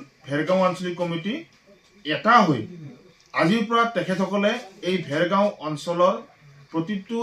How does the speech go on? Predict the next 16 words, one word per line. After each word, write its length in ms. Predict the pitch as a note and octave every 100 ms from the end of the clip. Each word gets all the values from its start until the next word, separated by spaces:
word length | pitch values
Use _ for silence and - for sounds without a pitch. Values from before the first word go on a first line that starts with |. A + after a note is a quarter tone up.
| F#3+
জাতি 220 | C#3 F#3+ F3
জনগোষ্ঠীক 560 | F#3 F3+ F#3 - G#3 G3+ C3+
লগত 280 | C3+ D3 F3 F3
লৈ 120 | G3 D#4 - - _ -
তেখেতসকলে 460 | D3 D#3 D#3+ E3 F3+
আদিবাসী 320 | D3+ D3+ D#3 C#3
জনগোষ্ঠীৰ 480 | C#3+ C#3 - G3 C#4+ - - -
কাম 140 | D3+ D#3+
কাজসমূহ 440 | D#3+ D#3 D3 D3+ A#3+ - - - B2
নিয়াৰিকৈ 480 | C#3 D#3 D#3 F3 G#3 - - - -
কৰি 160 | D3+ E3
যাব। 120 | F3+ A3+ - - - - C#3
আৰু 100 | F3+ E3+
ওদালগুৰি 320 | F3+ F3+ G3 E3
জিলা 200 | E3+ F3
সমিতি 280 | E3+ F3